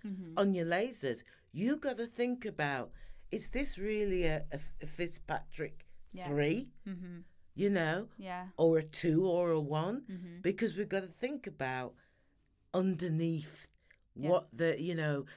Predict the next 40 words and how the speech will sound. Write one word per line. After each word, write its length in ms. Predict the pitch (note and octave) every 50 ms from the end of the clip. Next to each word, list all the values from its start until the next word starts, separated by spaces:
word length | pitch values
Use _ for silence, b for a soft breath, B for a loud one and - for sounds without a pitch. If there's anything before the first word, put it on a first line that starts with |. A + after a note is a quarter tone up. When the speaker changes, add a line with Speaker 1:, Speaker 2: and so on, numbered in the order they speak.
| B B
Speaker 2:
because 300 | - C#3+ - G#3 G#3+ G#3
of 60 | A3
the 100 | B3 B3
cultural 500 | B3 - B3 A3 G3+ G3+ - - F#3+ E3
thing, 340 | D#3 - D3+ C3+ C#3 C3+ C3+
what 260 | C3+ D3+ E3+ F3+ F3+
are 80 | F3 E3+
the 140 | D3+ D#3+ D#3+
things 380 | D#3 - D#3 D#3+ D#3 D3 -
that 180 | - A#2 - -
may 520 | B2 B2 C3 C#3 C#3+ C3+ B2 A#2+ A#2+ - - _
Speaker 1:
Mm. 40 | -
Speaker 2:
happen? 500 | F#2 F#2+ - G3 - A#2+ - - G1+ - b b b
Speaker 1:
Yeah. 220 | - F#3 F#3 F3+ F#3
Speaker 2:
So 240 | - - G3+ F#3+ F#3+
now 480 | G3 G3 G#3 A3 A3 A3 A3+ A3+ A3+ B B B - C3+ B2 -
that 300 | G3+ G3+ A#3 D4 A#3+ - -
has 320 | - D#3+ D3+ D3+ - - -
really 480 | C3+ C#3+ D3+ F3+ F3 E3 D3+ D3+ D#3 D3+ -
opened 600 | D3 D3+ D3 C#3+ D3 - D3 C3+ B2 A2+ A#2+ B2
up 240 | A#2+ - - - -
in 140 | - B2 B2+
the 80 | B2+
world. 360 | A#2+ B2 B2 A#2 A2+ A2+ G#2 B B B B B
We 140 | G3 E3+ G3
Speaker 1:
Mm. 40 | G#3+
Speaker 2:
look 160 | A3+ - -
at 80 | B3 A3+
all 140 | A3 G#3+ F#3+
the 60 | E3+
big 280 | D3+ G3 G3 D#3 -
brands, 420 | - F3 E3 D#3+ D#3 D#3 D3+ D3+ -
the 80 | D3+
Fendi, 760 | D3+ - D3+ D3+ D3 D3 D3 C#3+ D3 - D3 D3 C#3+ D3 C#3
the 80 | C#3 C3
whatever 500 | B2+ C3+ C#3 C#3 C#3 C#3 C3+ C3+ C3+ C#3
has 320 | C3+ C#3 C#3+ C3+ B2+ -
come 260 | - - C#3+ D3 C#3
out 240 | C3 C3 B2+ - - -
there. 320 | C#3 C3+ C3+ C#3 C3+